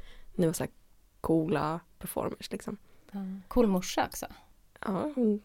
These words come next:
Speaker 1: börjar lära sig.
Speaker 2: Ja, precis. Ehm, apropå det, att du nu har spelat in två erotiska filmer eller porrfilmer eller vad du nu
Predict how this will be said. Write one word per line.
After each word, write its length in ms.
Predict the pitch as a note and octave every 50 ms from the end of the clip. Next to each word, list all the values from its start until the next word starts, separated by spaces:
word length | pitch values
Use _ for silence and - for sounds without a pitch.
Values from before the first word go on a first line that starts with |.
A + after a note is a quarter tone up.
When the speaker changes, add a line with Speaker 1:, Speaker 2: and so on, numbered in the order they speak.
| - - -
Speaker 1:
börjar 220 | A3 A3 G#3 F#3
lära 240 | A3 G#3+ G#3 - F3+
sig. 220 | - - G3 F3 - - - - - - -
Speaker 2:
Ja, 320 | - A#3 C4 C#4 D4+ D4 C#4+
precis. 440 | B3+ C4 - - B3 G3 G#3 - - - - - - - - -
Ehm, 580 | G3 G3+ G3+ F#3+ F#3 F3+ F3+ F3 F3 D#3 D#3+ - - - -
apropå 400 | - G#3 G3+ - - - - A3
det, 400 | G#3 A3 C#4 C4+ A3+ F#3+ E3+ - - - -
att 180 | - F3+ F3+
du 80 | - G#3
nu 100 | G#3 G3
har 80 | G3 F#3+
spelat 300 | - - G#3 G3+ G3 -
in 420 | A3+ A3 G#3 F#3+ F#3 F#3 F3 - - - _ _ _ - - - - -
två 340 | G3+ G3+ F3+ E3 D#3 E3+ F#3 - - - - _ _ - _ _ _ _ -
erotiska 640 | - F#3 F#3 - F3+ E3+ D#3+ - D#3+ - - - -
filmer 340 | - E3+ E3 D#3 E3 E3
eller 100 | D#3+ E3+
porrfilmer 600 | - - - E3+ E3 - - D3+ D3+ D3+ D3+ D#3+
eller 100 | D#3 E3
vad 100 | F#3 F#3
du 40 | F3+
nu 240 | E3+ E3+ G3 G#3+